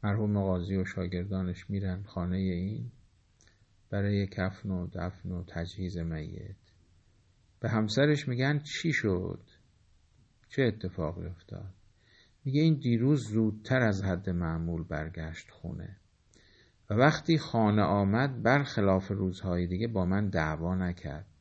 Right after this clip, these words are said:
روزهای دیگه وقتی برمیگشت با من دعوا می‌کرد، کتککاری می‌کرد. دیروز که برگشت دیدم عوض شده، آمد پیش من عذرخواهی کرد، گفت: 'ببخشید که من تو رو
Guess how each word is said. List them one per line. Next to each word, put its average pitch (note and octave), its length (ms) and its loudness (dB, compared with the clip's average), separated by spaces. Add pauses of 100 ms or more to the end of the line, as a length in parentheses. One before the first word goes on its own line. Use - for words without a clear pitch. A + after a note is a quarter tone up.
(680)
روزهای A2 400 2
دیگه A2 220 4
وقتی G2 320 0
برمیگشت F2+ 600 -2
با F#2 120 -2
من G2 200 0
دعوا E2 420 -2
می‌کرد، E2 540 -8
کتککاری E2+ 680 -6
می‌کرد. E2+ 500 -10 (720)
دیروز B2 340 -2
که A2 120 2
برگشت G2 800 0 (1000)
دیدم G#2 300 2
عوض F#2+ 340 0
شده، - 680 -8
آمد G2 380 -4
پیش - 240 -12
من F#2 340 -2
عذرخواهی F2 640 -8
کرد، E2+ 460 -12 (800)
گفت: G#2+ 240 -2
'ببخشید G#2+ 600 0
که F#2 120 -6
من F2 220 -2
تو - 140 -8
رو F#2 280 -6